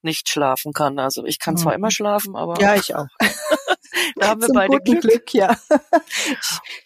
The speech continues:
Speaker 2: ich leg mich wirklich hin, mach die Augen zu und schlaf ein. Also toi, toi, toi, das darf auch gern so bleiben. Ich denke mir, also wie, wie man das so sieht bei Menschen mit Schlafstörungen, auch gerade die in der Apotheke sich beraten lassen, das ist doch ein großes Thema und das ist auch sehr belastend.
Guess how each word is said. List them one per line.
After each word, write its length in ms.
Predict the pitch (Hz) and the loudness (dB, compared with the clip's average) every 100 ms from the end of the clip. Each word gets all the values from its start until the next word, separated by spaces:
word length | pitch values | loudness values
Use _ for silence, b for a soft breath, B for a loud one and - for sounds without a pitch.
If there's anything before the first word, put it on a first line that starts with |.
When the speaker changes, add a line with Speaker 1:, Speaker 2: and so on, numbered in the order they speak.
| - | -8
Speaker 2:
ich 60 | - | 4
leg 200 | 214 214 | 4 4
mich 160 | 202 | 0
wirklich 320 | 208 196 196 - | 2 2 2 2
hin, 400 | 196 196 190 190 | 4 4 0 0
mach 160 | 190 | 0
die 160 | - - | 2 2
Augen 240 | 165 185 | 2 2
zu 180 | - 175 | 0 -2
und 120 | 170 | -2
schlaf 280 | - 170 156 | 0 0 2
ein. 220 | - 143 165 | 2 0 0
Also 480 | 160 - 170 165 160 - - | -2 0 2 2 0 -6 -8
toi, 200 | - 180 | 2 2
toi, 180 | 175 165 | 4 0
toi, 320 | - 180 196 | 2 2 2
das 260 | 185 170 - - | -2 -4 -6 2
darf 200 | 170 - | 2 2
auch 160 | - | -2
gern 220 | - 170 180 | 2 2 2
so 120 | 165 | -2
bleiben. 420 | - 160 170 175 B B B - | 2 4 4 0 B B B -10
Ich 280 | 175 - - | -10 -8 -4
denke 320 | 170 170 170 | -4 -4 -6
mir, 300 | 175 170 - | -2 0 0
also 200 | 160 170 165 160 165 165 - | 0 0 0 -2 -6 -10 -6
wie, 120 | 175 170 | -4 -2
wie 100 | 185 | -2
man 160 | 170 170 | 0 0
das 160 | 165 - | -2 -4
so 80 | |
sieht 400 | 170 - 175 - - | -8 -8 -10 -10 -6
bei 120 | 170 | -4
Menschen 360 | 165 170 - 175 | -4 -10 -10 -6
mit 140 | 170 | -4
Schlafstörungen, 680 | - 170 170 - 180 165 156 | 4 4 2 2 2 4 2
auch 140 | 127 - | 2 2
gerade 220 | 160 151 | 0 0
die 80 | 165 | -4
in 140 | 156 | -6
der 100 | 151 - | -4 -4
Apotheke 480 | - 156 170 170 | -4 -6 -6 -6
sich 200 | 156 156 | -8 -8
beraten 400 | - 151 147 - | -8 -4 -6 -6
lassen, 240 | 156 156 165 | -8 -8 -8
das 120 | 160 | -10
ist 220 | 165 - | -10 -8
doch 160 | 156 _ | -10 _
ein 120 | 165 | -20
großes 460 | - 247 160 160 - | 0 2 2 -2 -6
Thema 440 | 180 180 180 165 165 | -2 0 4 2 2
und 220 | 165 - | -4 -10
das 160 | 151 | -10
ist 140 | - 151 | -8 -10
auch 80 | - | -6
sehr 140 | 156 | -6
belastend. 560 | 151 147 151 - 143 | -2 -2 0 -2 -10